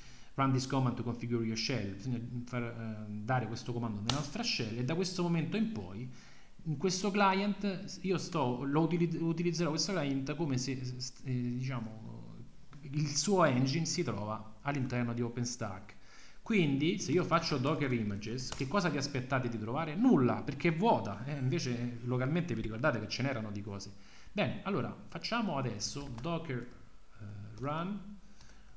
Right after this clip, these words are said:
WordPress e diciamogli, eh, anzi si fa così, Docker run minus P, diciamogli appunto la porta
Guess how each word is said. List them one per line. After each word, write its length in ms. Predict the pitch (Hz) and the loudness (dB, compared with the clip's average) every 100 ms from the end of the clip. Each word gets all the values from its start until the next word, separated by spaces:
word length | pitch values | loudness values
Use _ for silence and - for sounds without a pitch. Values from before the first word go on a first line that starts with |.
| - - - - | -14 -14 -14 -12
WordPress 800 | 110 135 156 - 190 226 - - - - - - - - - | -6 -4 -4 -4 -4 -4 -6 -8 -12 -14 -16 -16 -16 -16 -14
e 340 | - 147 147 120 | -8 -6 -6 -6
diciamogli, 920 | 127 131 151 131 120 110 110 110 110 | -6 -4 -2 0 0 -2 -4 -4 -6
eh, 800 | - 117 113 110 110 110 107 107 107 110 107 - - - - 113 120 | -10 -8 -8 -8 -8 -10 -10 -10 -10 -10 -12 -14 -16 -16 -14 -12 -10
anzi 360 | 107 - 107 95 | -10 -10 -10 -10
si 180 | - | -12
fa 180 | 104 113 | -12 -12
così, 360 | 101 110 101 98 - - - | -12 -12 -10 -10 -12 -12 -10
Docker 280 | 117 123 | -6 -6
run 200 | 117 113 101 | -4 -4 -4
minus 340 | 117 110 - | -4 -4 -6
P, 180 | - 151 | -4 -2
diciamogli 500 | 127 123 180 135 120 | -2 -2 0 0 0
appunto 400 | 113 - 135 123 | -2 -4 -4 -2
la 120 | 107 | -4
porta 720 | 107 135 123 - 110 98 - | 0 0 0 -2 -4 -4 -8